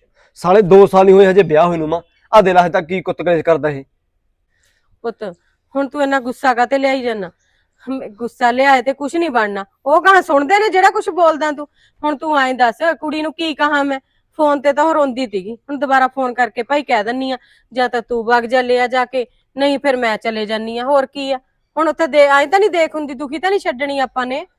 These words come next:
Speaker 1: ਇੱਕ ਵਾਰ ਪਹਿਲਾਂ ਤਾਂ ਮੈਂ ਭੈਣ ਨਾਲ ਗੱਲ ਕਰਦਾ, ਫੇਰ ਗੱਲ ਕਰਦਾ ਮੈਂ ਪ੍ਰਾਹੁਣੇ ਨਾਲ, ਫੇਰ ਦੇਖਦਾ ਵੀ ਅਗਲਾ ਸਟੈਪ ਕਰਨਾ ਕੀ ਹੈ,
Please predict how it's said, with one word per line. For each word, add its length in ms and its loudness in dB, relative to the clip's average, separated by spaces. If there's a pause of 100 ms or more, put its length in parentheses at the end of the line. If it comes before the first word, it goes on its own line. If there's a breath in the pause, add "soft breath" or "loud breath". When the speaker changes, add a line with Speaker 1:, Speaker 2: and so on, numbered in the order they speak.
Speaker 1:
ਇੱਕ 180 -10
ਵਾਰ 160 4
ਪਹਿਲਾਂ 180 0
ਤਾਂ 80 -4
ਮੈਂ 100 -6
ਭੈਣ 240 -2
ਨਾਲ 120 -4
ਗੱਲ 160 -4
ਕਰਦਾ, 280 -8 (200)
ਫੇਰ 160 2
ਗੱਲ 180 2
ਕਰਦਾ 260 -2
ਮੈਂ 120 0
ਪ੍ਰਾਹੁਣੇ 300 -8
ਨਾਲ, 160 -10 (680)
ਫੇਰ 180 4
ਦੇਖਦਾ 240 2
ਵੀ 100 2
ਅਗਲਾ 140 0
ਸਟੈਪ 240 -6
ਕਰਨਾ 340 0
ਕੀ 200 -16
ਹੈ, 60 -20